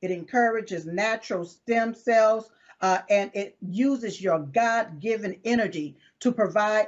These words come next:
a unique wellness benefits. You all, I absolutely love the patches. I love the X thirty-nine, the X forty-nine, and my Ice Wave patch for pain. I absolutely love it. It's for pain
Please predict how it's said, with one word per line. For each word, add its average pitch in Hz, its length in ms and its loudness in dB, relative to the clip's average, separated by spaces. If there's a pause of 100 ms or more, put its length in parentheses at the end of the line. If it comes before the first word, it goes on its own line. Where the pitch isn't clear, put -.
(140)
a 185 80 2
unique 175 600 -2
wellness 202 640 0
benefits. 156 640 -4 (240)
You 226 200 4
all, 220 160 6
I 180 180 -2
absolutely 208 720 -2
love 196 560 2
the 156 140 -2
patches. 220 760 0 (260)
I 190 120 4
love 196 280 4
the 185 160 -2
X 220 300 2
thirty-nine, 220 680 0
the - 200 -2
X 220 220 2
forty-nine, 214 720 0 (340)
and 247 440 6
my 190 160 0 (160)
Ice 240 360 2
Wave 226 480 -2
patch 214 360 -2
for 165 200 -10
pain. 190 640 0 (300)
I 165 120 0 (120)
absolutely 214 880 -2
love 202 300 2
it. 208 80 -4
It's 175 160 -4
for - 180 -6
pain 247 480 0